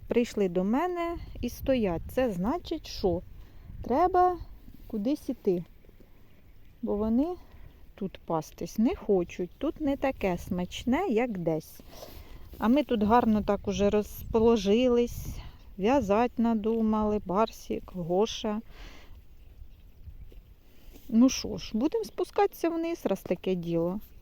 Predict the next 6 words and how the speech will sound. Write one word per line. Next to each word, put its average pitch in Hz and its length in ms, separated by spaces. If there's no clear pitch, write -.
Да, 294 280
дівки? 220 540
Квітулечка? 320 720
Квітуля? 302 600
Ти 247 100
глухенька? 269 640